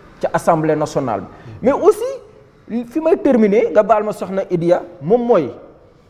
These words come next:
dafa am loo xamante ne dañ ko yàgg a wax, maanaam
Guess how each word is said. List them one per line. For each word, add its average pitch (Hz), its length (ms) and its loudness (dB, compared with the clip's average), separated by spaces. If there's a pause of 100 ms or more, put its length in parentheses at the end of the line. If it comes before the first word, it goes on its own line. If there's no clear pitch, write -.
(340)
dafa 175 240 -8
am 202 120 -2
loo 170 140 2
xamante 160 420 -6
ne 123 160 -12 (560)
dañ 156 220 -4
ko 156 100 -8
yàgg 135 300 -4
a 123 60 2
wax, 90 160 -4 (1400)
maanaam 139 460 -6